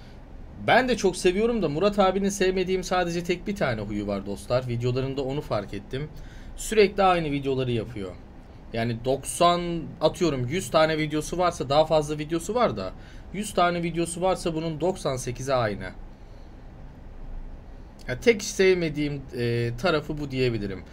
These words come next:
Ama bir yandan da kendi kendime şunu söylüyorum, "E, adam da haklı."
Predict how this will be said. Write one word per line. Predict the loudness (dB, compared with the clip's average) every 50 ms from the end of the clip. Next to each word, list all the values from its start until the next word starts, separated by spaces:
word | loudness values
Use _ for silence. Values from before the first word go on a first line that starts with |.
| -18 -16 -16 -14 -4 0
Ama | 4 4 4 6
bir | 6
yandan | 6 6 8 8 6 6 6 4
da | 2 2
kendi | 4 2 2 2 0
kendime | 0 0 2 2 0 -2 -2 -4
şunu | -4 -2 0 0 0
söylüyorum, | 2 2 2 2 2 0 0 0 0 0 -2
"E, | -2 0
adam | 0 2 4 4 4 4 2
da | -2 -4 -4
haklı." | -6 -8 -8 -8 -6 -6 -6